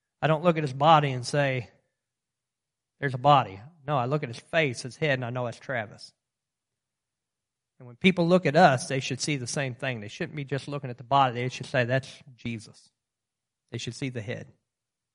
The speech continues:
Because that's how we recognize people, is by the head. Right? We should never walk around headless. Unless you want to. Tracy, you can come on up. And, uh,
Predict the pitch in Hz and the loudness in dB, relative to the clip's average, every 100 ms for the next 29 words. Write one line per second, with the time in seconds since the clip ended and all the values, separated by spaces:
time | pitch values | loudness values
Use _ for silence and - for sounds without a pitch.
0 | _ _ _ _ _ - - 135 151 208 | _ _ _ _ _ -10 -6 0 2 4
1 | 170 156 165 165 113 113 113 - 123 120 | 4 2 0 0 -10 -14 -16 -14 -8 -8
2 | 110 113 113 104 117 - - _ _ _ | -6 -4 -4 -6 -10 -12 -20 _ _ _
3 | _ _ _ _ _ _ _ _ 110 120 | _ _ _ _ _ _ _ _ -20 -20
4 | _ _ _ _ _ _ _ _ _ _ | _ _ _ _ _ _ _ _ _ _
5 | - 131 143 139 139 131 127 123 123 - | -8 -6 -2 0 4 4 4 0 -4 -6
6 | - _ - 113 107 - - _ _ _ | -16 _ -8 -6 -6 -10 -18 _ _ _
7 | _ _ _ _ _ _ _ _ _ _ | _ _ _ _ _ _ _ _ _ _
8 | _ _ _ _ _ _ _ - 170 147 | _ _ _ _ _ _ _ -4 -4 -4
9 | 127 120 - _ _ _ _ _ _ _ | -10 -14 -20 _ _ _ _ _ _ _
10 | _ 196 156 160 156 143 - 127 110 107 | _ 6 6 2 -4 -4 -2 -2 -2 -10
11 | 113 110 - _ _ 156 139 139 127 | -12 -14 -14 _ _ 2 6 6 4